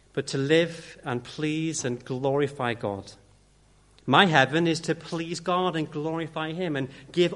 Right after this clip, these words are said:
all to him, all to whom devoted to his glory." This missionary had given his life to reflect the glory of God in mission.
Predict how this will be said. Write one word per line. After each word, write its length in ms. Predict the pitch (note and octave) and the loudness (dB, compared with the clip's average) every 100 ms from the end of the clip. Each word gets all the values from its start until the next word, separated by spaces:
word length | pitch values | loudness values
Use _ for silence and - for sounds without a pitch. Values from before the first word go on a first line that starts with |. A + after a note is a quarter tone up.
| F3 | 0
all 320 | F#3+ G3+ G3+ | 0 2 -2
to 220 | - F#3+ | -4 -4
him, 400 | F3+ G#3+ D3+ G#2+ - - _ _ _ - - _ _ _ - _ _ _ _ - _ - | -4 -4 -6 -8 -14 -20 _ _ _ -20 -20 _ _ _ -20 _ _ _ _ -20 _ -4
all 320 | D#3 E3 E3 | -2 -2 -4
to 200 | D#3 C3 | -6 -8
whom 520 | B2 D3 D3 C#3+ C#3 | -6 -6 -6 -6 -8
devoted 720 | C#3+ A#2+ B2+ C3 C3 B2 A2+ - _ _ _ _ _ _ _ _ _ - | -10 -10 -8 -8 -8 -12 -12 -18 _ _ _ _ _ _ _ _ _ -14
to 140 | - | -10
his 180 | A#2 A2+ | -8 -10
glory." 440 | - G#2 G2+ G2+ G2 - _ _ _ _ _ _ _ _ _ _ _ _ _ _ _ _ _ - | -10 -12 -12 -14 -20 -20 _ _ _ _ _ _ _ _ _ _ _ _ _ _ _ _ _ -16
This 180 | B2 B2 | -10 -6
missionary 440 | B2 B2+ B2 A#2 | -4 -2 -2 -2
had 200 | A2+ A2 - - _ _ | -4 -8 -14 -20 _ _
given 240 | D3+ C#3+ | 2 2
his 140 | C#3+ C3 | 2 0
life 500 | D3 D#3 C3+ - - | 0 0 -2 -8 -10
to 140 | - C3 | -2 0
reflect 680 | C3+ - - E3 F3+ - | -2 -6 0 2 2 -2
the 80 | E3 | -4
glory 340 | C#3 D3+ D3+ C#3+ | 0 2 2 2
of 140 | C3 | 0
God 260 | C#3+ C3 B2 | -2 -2 -2
in 160 | A#2 | -4
mission. 380 | A#2 A2 A2+ G#2 | -6 -6 -8 -8